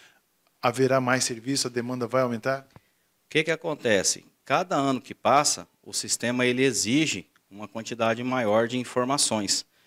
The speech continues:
Speaker 2: Então, a gente pede pros contribuintes não estarem deixando pra última hora, procurem os profissionais o quanto antes, né? Porque se às vezes precisar de alguma informação,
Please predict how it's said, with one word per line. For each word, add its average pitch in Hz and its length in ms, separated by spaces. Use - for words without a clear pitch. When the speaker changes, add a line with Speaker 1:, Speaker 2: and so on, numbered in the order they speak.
Speaker 2:
Então, 117 720
a 110 60
gente 120 240
pede 117 420
pros 135 460
contribuintes 117 560
não 123 140
estarem 123 320
deixando 120 400
pra 120 160
última 131 360
hora, 117 460
procurem 110 520
os 101 180
profissionais 98 640
o 101 80
quanto 104 420
antes, 117 540
né? 104 360
Porque 107 560
se 110 260
às 107 140
vezes 107 180
precisar 107 420
de 107 80
alguma 107 240
informação, 107 680